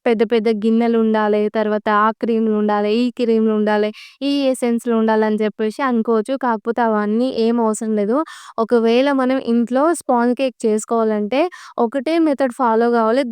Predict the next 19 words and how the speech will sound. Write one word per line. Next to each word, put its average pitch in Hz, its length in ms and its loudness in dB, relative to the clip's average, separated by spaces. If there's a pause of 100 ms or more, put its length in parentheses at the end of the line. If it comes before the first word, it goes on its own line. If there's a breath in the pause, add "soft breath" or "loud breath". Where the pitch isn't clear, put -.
దాంట్లో 226 440 -2
షుగర్ 262 380 0
అనేది 233 280 -2 (120)
కొంచెం 233 420 0 (460 loud breath)
మనం 262 120 2 (140)
ఎక్కువ 285 280 -4
వేసుకుంటే 254 480 0 (340)
స్పాంజ్ 262 420 0
కేక్‌లో 254 340 -2
టేస్ట్ 254 380 0
బాగుంటది. 220 500 0 (360 loud breath)
ఇక 254 80 -2 (420)
ఇప్పుడు 262 220 -2 (180)
బేకింగ్ 247 420 0
పౌడర్ 226 380 0
అయినా, 226 140 0 (120)
బేకింగ్ 226 340 -2
సోడా 220 300 0
అయినా, 226 180 0